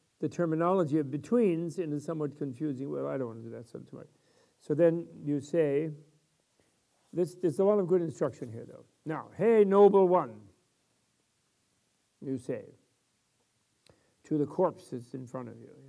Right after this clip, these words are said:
"You named so-and-so. Now the time has come for you to seek the way. Just as your breath stops,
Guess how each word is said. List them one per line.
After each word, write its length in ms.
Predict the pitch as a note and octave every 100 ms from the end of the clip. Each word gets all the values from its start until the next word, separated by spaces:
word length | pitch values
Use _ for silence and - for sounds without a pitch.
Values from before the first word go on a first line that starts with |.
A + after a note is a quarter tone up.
| _ _ _ _ _ _
"You 260 | C3 F#3+ G3
named 540 | F3+ F3 F3 E3+ D3+ - _ _ _ _ _
so-and-so. 640 | _ - D#3+ C#3 A2 - G#2 _ _ _ _ _ _ _ _ _ _ _ -
Now 260 | C#3+ F#3+
the 120 | G3+
time 360 | F#3 F#3 G3 G3
has 200 | F3 D#3+
come 300 | - F#3 F3
for 160 | C#3 D#3
you 220 | E3 F3
to 160 | E3 C#3
seek 360 | - D#3+ -
the 100 | D3
way. 460 | C3+ C3+ G2 D#2+ C3 _ _ _ _ _ _ _ _ _ _ _ _ _
Just 320 | D3+ G3 G3+
as 200 | G#3+ F3
your 140 | D#3+ F3
breath 480 | C#3 F3 G3+ - F3+
stops, 580 | - E3 A#2+ - _